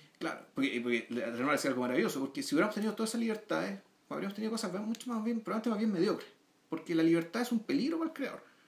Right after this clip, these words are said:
O sea, lo que realmente te exige son las restricciones. Entonces él decía que con todas estas restricciones que, que,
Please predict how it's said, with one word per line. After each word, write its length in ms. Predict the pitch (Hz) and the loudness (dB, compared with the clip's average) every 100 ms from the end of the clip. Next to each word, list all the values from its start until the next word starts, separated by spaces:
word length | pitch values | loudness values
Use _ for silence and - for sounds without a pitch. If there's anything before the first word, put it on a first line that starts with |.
| _ _ _ _ | _ _ _ _
O 40 | - | -4
sea, 220 | 147 135 | 0 0
lo 120 | 127 | 0
que 80 | 139 | 0
realmente 420 | 151 185 220 214 | 2 2 0 -2
te 80 | 151 | -4
exige 380 | - 262 - 190 | -2 -2 -2 -2
son 180 | - 269 | 0 0
las 100 | 180 | 0
restricciones. 560 | 165 156 - - - - - - - - _ - | -4 -8 -8 -12 -14 -20 -20 -20 -20 -20 _ 2
Entonces 240 | 180 202 | 4 6
él 60 | 220 | 4
decía 220 | 220 208 | 4 2
que 120 | 190 | 2
con 240 | 147 147 | 0 0
todas 160 | 214 240 | 2 4
estas 160 | 262 226 | 2 -2
restricciones 600 | 202 165 - 247 214 208 | -2 -4 2 2 2 0
que, 360 | 165 160 135 135 | 0 2 -2 -4
que, 360 | 120 85 67 | -4 -4 -8